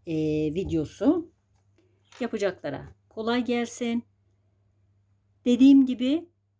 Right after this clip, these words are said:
çift astar kullanmak zorunda değilsiniz. Başlangıç aşamasında tek astar kullanabilirsiniz. Tek astarda birbirinin içine, e, giydirmeden tek başına,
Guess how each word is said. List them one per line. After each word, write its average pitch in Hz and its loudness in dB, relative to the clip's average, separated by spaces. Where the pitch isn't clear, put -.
çift 277 -4
astar 214 -8
kullanmak 202 -8
zorunda 190 -2
değilsiniz. 196 -2
Başlangıç 185 -6
aşamasında 180 -6
tek 247 -6
astar 170 -10
kullanabilirsiniz. 147 -6
Tek 294 0
astarda 170 -4
birbirinin 190 -2
içine, 190 -6
e, 175 0
giydirmeden 185 -2
tek 277 -2
başına, 294 -2